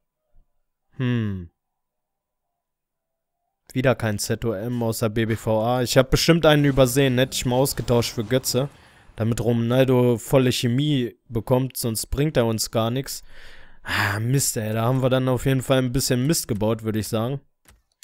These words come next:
Packen wir einfach mal rein. Neunzig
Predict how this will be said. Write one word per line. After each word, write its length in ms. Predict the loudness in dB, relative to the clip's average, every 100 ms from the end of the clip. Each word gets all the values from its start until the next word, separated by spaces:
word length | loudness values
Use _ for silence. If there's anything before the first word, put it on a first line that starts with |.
| _ _ _ _ _ _ _ -20 -20 -20 -20 -20 _ -2
Packen 260 | -2 -2
wir 80 | 0
einfach 240 | 0 0 0
mal 200 | 0 0
rein. 440 | 0 0 -2 -6 _ _ _ _ _ _ _ _ _ _ _ _ _ _ -2
Neunzig 880 | 6 8 8 4 0 0 -2 -6